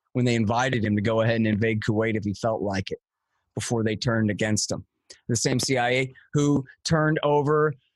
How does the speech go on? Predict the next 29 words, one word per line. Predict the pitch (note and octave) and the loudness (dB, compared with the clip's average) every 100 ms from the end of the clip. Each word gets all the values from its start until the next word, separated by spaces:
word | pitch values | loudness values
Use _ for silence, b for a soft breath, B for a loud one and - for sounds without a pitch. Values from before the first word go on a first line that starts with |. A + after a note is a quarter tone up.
| - B2 | -6 0
guilty | E3 F#3 G#3 G3 | 0 2 0 2
and | D3+ G3+ A3 - | 2 0 0 -2
innocent | A#3 D4 - G3+ D3 | 0 2 0 -2 0
people | D#3 C3+ D3 E3 D3 | 0 0 0 -2 -2
to | - G#3 G#3 | 0 2 2
Bashar | G3 - F#3+ F#3 F#3+ | 2 2 2 2 2
al-Assad | F3 F3 F#3 F3+ - G3 F3 A2+ - | 2 2 2 2 2 2 2 0 -2
to | D3 | -2
be | B2 E3 E3+ | 0 2 0
tortured | E3 E3+ E3+ - A#2 F#2 - _ _ _ - | 0 0 0 0 -2 -4 -6 _ _ _ -2
under | C#3+ D#3+ E3 | 0 2 0
Bill | B2+ D#3 E3 | 2 2 0
Clinton | - E3 D3 - D3 D3 C#3+ | 0 0 0 0 0 0 -2
and | C#3+ | -2
under | C#3+ C#3+ D3+ C#3 | 2 2 2 0
George | D3+ C#3 C#3+ - | 2 2 2 0
W. | D3+ C#3 C#3+ C#3 | 0 2 2 2
Bush. | C#3 C3+ G#2 - - _ _ _ _ _ _ _ _ - | 2 0 0 -4 -8 _ _ _ _ _ _ _ _ -2
And | B2 A2 - - | -2 -2 -10 -4
it | D3+ D3 | -4 -2
was | B2 G#2+ | -2 0
that | D3+ F3 F3+ | 2 2 0
C | - F#3+ D#3+ | -2 2 2
I | C#3+ | 2
A | C#3+ D3 B2+ | 2 2 0
that | G2 B2+ | 0 0
was | C3+ B2 | 0 -2
back | E3 C#3+ D3+ | -2 -2 -2
in, | D3+ D3+ | -2 -4